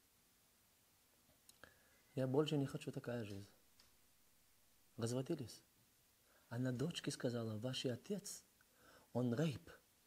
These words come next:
он изнасилует девочки. Осторожно от него». В конец он сделал этот машинка, что проверяю там,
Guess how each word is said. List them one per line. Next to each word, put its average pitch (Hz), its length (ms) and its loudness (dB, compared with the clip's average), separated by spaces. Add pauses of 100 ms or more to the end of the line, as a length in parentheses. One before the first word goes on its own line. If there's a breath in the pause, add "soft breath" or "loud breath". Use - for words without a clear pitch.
(260)
он 123 200 4
изнасилует 131 640 4
девочки. 131 540 0 (600)
Осторожно 151 640 4
от - 100 -6
него». 107 300 0 (1700)
В - 160 -16
конец 151 640 2 (800 soft breath)
он 113 140 4
сделал 120 340 8
этот 120 280 2
машинка, 151 460 4
что 117 160 4
проверяю 110 560 8
там, 95 340 2